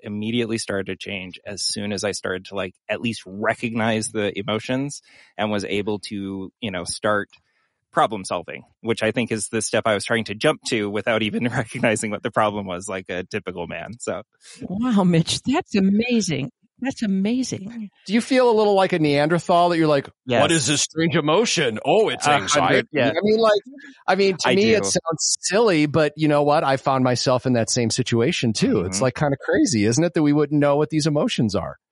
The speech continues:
Speaker 1: Well, I felt, like, dumb and embarrassed almost. Like, luckily I love and trust my therapist, but there was this kind of situation where it was like, "Ugh, what do you mean? Of course it is." Like, how, <laughs> you know, I've been dealing with this for a year now and, like,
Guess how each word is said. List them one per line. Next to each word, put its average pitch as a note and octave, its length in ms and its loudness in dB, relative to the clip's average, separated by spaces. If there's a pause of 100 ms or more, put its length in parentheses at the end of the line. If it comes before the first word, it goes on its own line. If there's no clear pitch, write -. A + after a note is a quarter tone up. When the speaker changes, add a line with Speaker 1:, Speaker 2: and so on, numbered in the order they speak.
(120)
Speaker 1:
Well, E3 120 2
I F3 120 2
felt, F#3+ 160 0
like, A2 240 -2
dumb A#2 240 2
and C#3+ 100 0
embarrassed A#2+ 560 0
almost. D#2 340 -6
Like, C3 140 2
luckily D#3 340 4
I C3 100 6
love B2 260 2
and A2+ 100 -4
trust A2+ 220 -2
my G2 100 -2
therapist, C3+ 540 0
but A2 100 -2
there B2 100 2
was B2+ 220 2
this A2+ 160 -4
kind A2 180 -2
of G#2+ 60 -2
situation A#2 540 -2
where F#2+ 100 0
it F#2+ 60 -2
was A2 120 -2
like, A2 280 -2 (340)
"Ugh, - 560 -6
what D#3 80 0
do D#3 80 0
you D#3 80 0
mean? C3+ 240 2
Of - 180 -4
course C3 360 -4
it G2 80 -2
is." F2 360 -4
Like, C3 220 2
how, E3+ 240 2 (160)
<laughs> - 120 -10
you F#3 320 0
know, D3+ 100 2
I've D3+ 160 0
been D#3+ 100 -2
dealing E3 280 -2
with D#3+ 120 -4
this E3 160 -2
for D3+ 140 2
a C#3+ 80 4
year D3+ 260 4
now A2+ 280 4
and, A#2 120 0
like, A2+ 300 -2